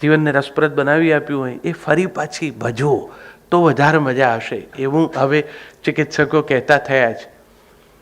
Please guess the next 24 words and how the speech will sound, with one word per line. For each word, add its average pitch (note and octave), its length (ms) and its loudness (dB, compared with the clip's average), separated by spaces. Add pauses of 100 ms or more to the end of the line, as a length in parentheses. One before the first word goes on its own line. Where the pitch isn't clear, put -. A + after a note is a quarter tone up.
(680)
હવે G3+ 420 4 (1080)
એને, F#3 200 8
એને G#3 240 8
જરા G#3+ 180 8
પ્રેક્ટિકલી C4 640 8
જોવું C#4 360 10
પડે D#3 260 8 (140)
આખી D#3+ 300 2
આ D3 100 6
વાતને, B2+ 420 2 (320)
કારણ E3 120 6
કે F3 100 6
હવે E3+ 260 8
એમ F#3 120 6
કાંઈ F3+ 220 6
બધી C#3+ 380 4
વખતે F#3 240 6
પહેલાં F#3 300 6
જેમ F#3 220 4
કરતા F3 300 6
તેમ F3 240 2
ન D3+ 160 4
થઈ A#2 280 -4
શકે. - 420 -12